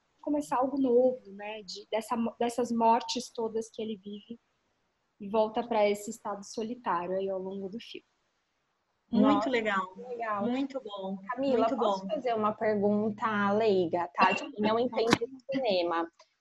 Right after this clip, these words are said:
Speaker 3: Quem que dentro do, do, de uma, de um filme, né, quando tá rolando a produção,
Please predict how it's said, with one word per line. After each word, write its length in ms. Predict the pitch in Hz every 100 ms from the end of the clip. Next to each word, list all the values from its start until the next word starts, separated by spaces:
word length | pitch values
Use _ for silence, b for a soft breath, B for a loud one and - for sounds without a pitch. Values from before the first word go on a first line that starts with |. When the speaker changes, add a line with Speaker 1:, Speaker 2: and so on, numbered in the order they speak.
| _ _ -
Speaker 3:
Quem 260 | 311 403 508
que 160 | 381
dentro 500 | 254 240 254 254 247
do, 240 | 208 240 -
do, 800 | 202 208 233 226 220 214 208 196
de 80 |
uma, 220 | 220 214 -
de 180 | 202 220
um 120 | 240
filme, 520 | - - 226 190 180
né, 200 | 185 190
quando 260 | 196 196 202
tá 340 | 202 196 196
rolando 360 | 196 196 196 202
a 20 |
produção, 720 | 202 202 196 - 202 185 165